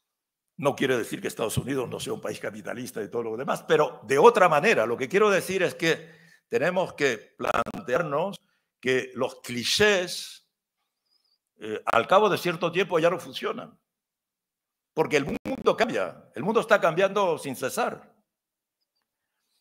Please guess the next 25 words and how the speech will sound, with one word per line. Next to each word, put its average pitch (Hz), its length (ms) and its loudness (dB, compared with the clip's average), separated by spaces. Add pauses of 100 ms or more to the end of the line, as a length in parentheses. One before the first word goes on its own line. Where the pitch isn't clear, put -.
(600)
Y 143 120 0
por 127 160 -2
consiguiente, 139 720 2
la 120 160 2
guerra, 165 600 10
al 131 520 0
volver 131 720 6
a 233 100 8
dividir 165 460 0
al 135 100 4
mundo 143 300 -2
en 123 140 -2
dos, 151 400 -2
no 214 180 4
como 226 220 0
la 196 100 2
Guerra 185 260 0
Fría, 220 360 0
pero 120 180 0
de 120 100 0
otra 185 300 2
manera, 151 580 -4 (1300)
eh, 107 760 -2
impide, 175 840 0
evidentemente, 120 1200 -6